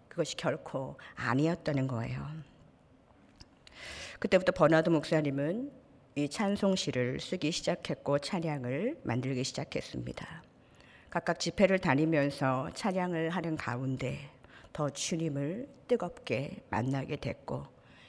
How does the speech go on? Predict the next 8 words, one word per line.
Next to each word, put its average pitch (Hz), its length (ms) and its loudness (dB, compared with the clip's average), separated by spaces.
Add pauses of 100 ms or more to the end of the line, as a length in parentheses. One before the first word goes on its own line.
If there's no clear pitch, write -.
이 147 100 -2
찬송을 170 640 0
다듬고 - 600 0
다듬고 - 480 -2
다듬어서 147 920 -4 (200)
몇 127 180 2
달이 131 240 2
흘러 156 580 -2